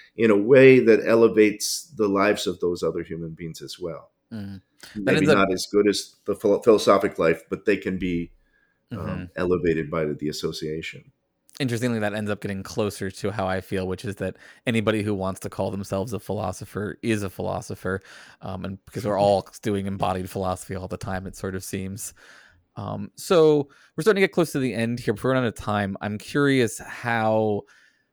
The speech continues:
Speaker 2: we can, uh, you know, we've been talking about how we apply this in our own personal lives some. What do you see about applying this to, like, modern political concerns? Because I feel that there are lots of versions of the narrative that you've been describing,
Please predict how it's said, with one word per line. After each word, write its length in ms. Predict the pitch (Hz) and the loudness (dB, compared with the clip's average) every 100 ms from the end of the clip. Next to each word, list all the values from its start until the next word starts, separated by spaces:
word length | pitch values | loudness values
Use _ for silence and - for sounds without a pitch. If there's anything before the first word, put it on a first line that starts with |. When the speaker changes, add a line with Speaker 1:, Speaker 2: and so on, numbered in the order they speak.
| _ - | _ -10
Speaker 2:
we 360 | 131 117 127 123 | -8 0 2 2
can, 360 | 123 113 113 - | 0 0 -2 -4
uh, 100 | 120 | -4
you 60 | 131 | 0
know, 60 | 117 | 0
we've 100 | 110 | 0
been 60 | |
talking 160 | 127 120 | 0 2
about 160 | 110 117 | 2 4
how 100 | 113 | 4
we 100 | 104 | 2
apply 460 | - - 113 110 | -2 0 4 4
this 320 | 107 101 - - | 2 0 -4 -8
in 120 | 117 | -4
our 240 | 104 101 98 | 0 0 0
own 380 | 101 101 95 98 | -2 -4 -6 -8
personal 540 | - 120 - 107 98 | -4 -4 -2 -2 -2
lives 380 | 95 95 95 98 | -2 -4 -4 -8
some. 500 | - 104 92 95 95 - - - | -4 -2 -2 -4 -10 -16 -16 -4
What 120 | 147 | -2
do 60 | |
you 100 | 180 | 0
see 260 | 156 - 143 | -2 0 2
about 240 | 117 117 | 4 4
applying 600 | 110 - 110 107 104 104 | 4 2 0 2 2 0
this 300 | 104 101 - - _ - | -2 -4 -6 -12 _ -8
to, 120 | 110 | -4
like, 320 | 98 104 - - | -2 -4 -6 -10
modern 680 | 110 98 101 98 98 98 101 | -8 -2 0 0 0 -4 -6
political 840 | - 104 101 98 - 98 98 98 - | -10 -6 -4 -4 -6 -6 -6 -8 -10
concerns? 680 | - 104 - 98 87 - | -12 -12 -10 -10 -10 -12
Because 220 | - 110 110 | -12 -8 -6
I 100 | 101 | -6
feel 480 | - 113 107 104 - - - _ | -2 0 2 0 -6 -18 -20 _
that 120 | 110 | -2
there 160 | 120 110 | 2 4
are 400 | 107 101 101 98 _ _ - | 6 4 2 -2 _ _ -2
lots 240 | 131 135 | 0 0
of 140 | 131 107 | -2 -6
versions 720 | 101 107 113 107 104 98 95 | -4 -2 -2 -4 -4 -4 -8
of 460 | - 107 107 104 101 | -4 0 0 -2 -4
the 80 | 107 | -4
narrative 520 | 101 107 107 101 98 | 0 2 2 0 -2
that 100 | 95 | -4
you've 140 | 104 | -4
been 140 | 101 101 | -4 -6
describing, 960 | 95 - 104 101 101 104 98 98 98 | -8 -2 2 2 2 -2 -4 -6 -8